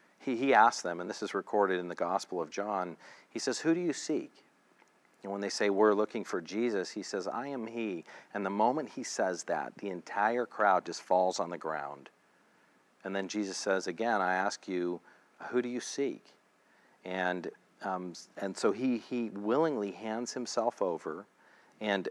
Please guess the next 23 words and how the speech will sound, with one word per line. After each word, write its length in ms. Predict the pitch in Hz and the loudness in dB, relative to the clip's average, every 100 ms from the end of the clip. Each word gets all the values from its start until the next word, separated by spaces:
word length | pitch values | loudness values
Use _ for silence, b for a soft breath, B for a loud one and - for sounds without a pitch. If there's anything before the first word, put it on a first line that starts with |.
| - | -4
demands 420 | 98 98 98 113 | 0 2 2 0
that 120 | 107 - | -2 0
they 160 | 98 | 2
allow 320 | 90 90 104 | 4 6 8
his 200 | 107 101 | 6 2
disciples 580 | - 87 95 98 - 92 | -4 0 4 4 2 -6
to 100 | - | -4
go. 420 | 82 85 78 73 - _ _ _ _ _ _ _ - | -2 0 0 -4 -10 _ _ _ _ _ _ _ -8
And 100 | 110 | -2
then 140 | 107 104 | 0 0
Jesus 480 | 110 127 147 147 107 | 0 0 0 -4 -6
is 120 | 98 | -6
gonna 220 | 104 87 | -6 -4
go. 320 | 98 92 98 | -2 0 2
He's 200 | 117 101 | -2 -4
gonna 320 | - 98 90 85 B B | -4 -4 -4 -8 B B
face 340 | - 139 123 - | -2 2 2 0
an 100 | 95 | -2
illegal 460 | 113 117 120 110 | 0 2 2 0
trial. 560 | 92 - 95 92 110 127 _ _ _ | -2 0 2 2 0 -4 _ _ _
He's 140 | - 95 | -12 -8
gonna 180 | 104 87 | -6 -6
be 160 | 90 | -8